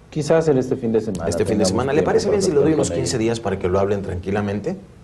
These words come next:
Speaker 1: Ah, claro. Desde
Speaker 2: Muy
Speaker 1: luego
Speaker 2: bien.
Speaker 1: tenemos más tiempo para pensar.
Speaker 2: Ahora, nada más por lo pronto, permítame preguntarle algo. Vamos a decir que su esposa tiene amigas aquí en la ciudad, ¿verdad?
Speaker 1: Sí.
Speaker 2: Muy bien, vamos a decir que usted lleva a su esposa a visitar a una de sus amigas un do-, en algún domingo por la tarde y le dice,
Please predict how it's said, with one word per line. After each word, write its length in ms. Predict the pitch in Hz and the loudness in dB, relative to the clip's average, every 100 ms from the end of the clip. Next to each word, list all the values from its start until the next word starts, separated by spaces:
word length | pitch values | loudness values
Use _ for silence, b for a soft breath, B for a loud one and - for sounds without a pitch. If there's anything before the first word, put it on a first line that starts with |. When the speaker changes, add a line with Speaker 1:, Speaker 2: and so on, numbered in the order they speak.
| 175 | -12
Speaker 1:
Ah, 100 | 190 | -4
claro. 340 | 135 95 - - - - | -2 -2 -4 -10 -14 0
Desde 80 | 107 | 2
Speaker 2:
Muy 100 | 104 | 6
Speaker 1:
luego 20 | |
Speaker 2:
bien. 160 | 120 | 4
Speaker 1:
tenemos 220 | 117 117 110 | 4 2 0
más 120 | 107 | -2
tiempo 200 | 101 101 | -4 -4
para 160 | 95 | -4
pensar. 320 | 87 85 92 92 - - - | -4 -6 -10 -14 -16 -20 -2
Speaker 2:
Ahora, 300 | 143 170 170 | 0 2 2
nada 240 | 160 196 | 2 0
más 160 | 214 185 | 2 0
por 120 | - | 2
lo 80 | 143 | 0
pronto, 240 | - 147 147 | 2 0 0
permítame 400 | 117 131 127 98 | 0 -2 -2 -4
preguntarle 520 | 104 98 101 107 107 | -6 -6 -4 0 0
algo. 280 | 95 95 92 - B B - | -2 -4 -10 -12 B B 2
Vamos 240 | 214 170 | 2 4
a 20 | |
decir 400 | 113 - 165 170 | 4 4 4 4
que 380 | 143 107 85 - | 2 2 0 -8
su 140 | - 139 | -4 -2
esposa 280 | - 165 | 0 -2
tiene 160 | 160 139 | 0 -2
amigas 300 | 127 127 113 | 2 2 0
aquí 140 | 87 | -2
en 60 | 107 | -2
la 60 | 104 | 0
ciudad, 320 | 107 143 117 | 0 0 0
¿verdad? 300 | 92 107 160 - - - - - - - - - | -2 -4 -6 -10 -20 -20 -20 -20 -20 -20 -20 -12
Speaker 1:
Sí. 300 | - 95 71 - - | -6 -6 -6 -12 -2
Speaker 2:
Muy 160 | 127 | 2
bien, 180 | 131 160 | 4 4
vamos 240 | 196 208 | 4 4
a 60 | 180 | 4
decir 480 | 127 - 156 110 - B B B | 4 4 2 2 -2 B B B
que 100 | - | -2
usted 240 | 107 - 131 | 0 2 2
lleva 220 | 107 135 | 2 2
a 40 | |
su 180 | 135 104 | 0 -2
esposa 680 | 95 - 113 113 120 110 - | -2 0 0 0 -2 -2 -2
a 120 | 107 | -4
visitar 360 | 101 104 104 110 | -4 -4 0 0
a 40 | |
una 100 | 113 | 2
de 60 | 104 | 0
sus 160 | 98 | -2
amigas 340 | 101 107 113 - | -2 0 0 -2
un 180 | 101 | -2
do-, 140 | 101 95 | -2 -2
en 120 | 101 | -2
algún 240 | 98 107 107 | -2 0 0
domingo 320 | 98 104 98 | 0 0 0
por 120 | 98 | 0
la 140 | 95 | 0
tarde 240 | 92 98 107 | 0 0 2
y 20 | |
le 80 | 113 | 2
dice, 280 | 127 139 | 2 0